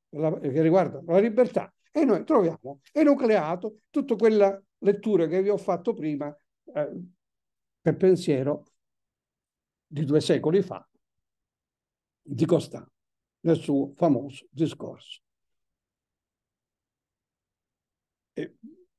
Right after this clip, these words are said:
una, una piccola annotazione ulteriore:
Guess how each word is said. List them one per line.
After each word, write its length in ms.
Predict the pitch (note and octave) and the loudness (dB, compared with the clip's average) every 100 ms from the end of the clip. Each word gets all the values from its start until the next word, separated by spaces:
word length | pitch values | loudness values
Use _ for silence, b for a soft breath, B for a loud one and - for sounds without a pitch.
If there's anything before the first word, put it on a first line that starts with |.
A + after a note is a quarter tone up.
| _ _ _ - | _ _ _ -2
una, 520 | F#3 F3 E3 D#3+ E3+ - - _ _ _ _ _ _ _ _ _ _ | 0 2 2 2 -2 -12 -20 _ _ _ _ _ _ _ _ _ _
una 480 | G3 F#3+ F3+ E3+ F3 _ _ | 2 4 4 2 -4 _ _
piccola 720 | G#3+ F3 - D#3+ D#3+ D3+ - _ _ _ | -6 -6 0 4 4 4 0 _ _ _
annotazione 680 | E3 F3+ E3+ E3 - F3 | 4 4 4 2 2 0
ulteriore: 800 | D3 C3 C3 B2 A#2+ G2+ D3 F3+ | 0 -4 -8 -10 -12 -8 -8 -8